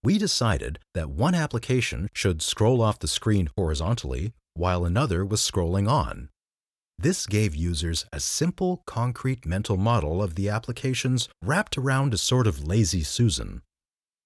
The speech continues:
They could rotate to move the desired application to the visible area. I quickly wrote some fast scrolling routines and was blown away by how cool it looked to see the application zip across the screen.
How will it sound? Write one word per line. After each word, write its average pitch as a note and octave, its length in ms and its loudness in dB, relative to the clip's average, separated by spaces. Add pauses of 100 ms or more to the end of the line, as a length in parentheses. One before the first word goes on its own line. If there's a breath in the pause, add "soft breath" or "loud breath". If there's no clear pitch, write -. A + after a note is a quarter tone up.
(140)
They A#2 200 2
could D2+ 220 -2
rotate A#2+ 540 -2
to - 100 -4
move A2 360 0
the G#2 80 -4
desired F2+ 500 0
application A#2 840 -2
to D#3+ 100 -6
the D3 80 -4
visible G#2 420 0
area. F2+ 460 -2 (1040)
I F#2 100 -4
quickly - 380 -4
wrote C3+ 260 -2
some C2 220 -4
fast - 460 -4
scrolling G#2+ 480 0
routines C#2+ 600 -4 (160)
and B2 140 -2
was B2 100 2
blown F#3+ 400 0
away C3 400 0
by C#2 240 -4
how G#2+ 220 -2
cool F3 360 -2
it E2 120 -4
looked E2 280 -6 (120)
to E3+ 80 -4
see G3+ 180 0
the D#3+ 140 0
application D3 640 -2
zip D#2+ 320 0
across C#3 360 -2
the A#2+ 120 -6
screen. A2+ 500 -2